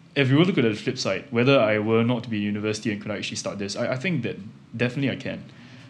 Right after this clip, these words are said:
But would it be as successful? I'm really not sure. Um, but if I had no choice, you know, if I had no choice, I didn't go to university and I start this, definitely what I have done is that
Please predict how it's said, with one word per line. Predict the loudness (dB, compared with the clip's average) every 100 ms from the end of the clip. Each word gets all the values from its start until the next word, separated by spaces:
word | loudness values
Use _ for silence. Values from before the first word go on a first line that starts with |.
| -12
But | -2 0 2
would | 4
it | 4 6
be | 2 2
as | -2
successful? | -4 -4 -6 -4 -4 -4 -8 -20 -20 -20 -6
I'm | -2
really | 2 2
not | 0
sure. | -6 -10 -12 -18 -20 -20 -16 -6
Um, | -4 -2 -2
but | 0 0 0 -16 -20 -20 _
if | 0 0 -6 -18 -10 0
I | 2
had | 4
no | 2
choice, | 2 0 0
you | 0
know, | 0
if | 2 -2 0
I | 0
had | 2
no | 2
choice, | 2 2 2
I |
didn't | 0 0
go | 0
to |
university | 0 -2 -4 -4
and | -4
I | -4
start | -6 -6 -6
this, | -6 -6 -8 -16 -20 -20 -2
definitely | -2 0 0
what | 4 4
I | 4
have | 2 2
done | 2 2
is | 0 -4
that | -6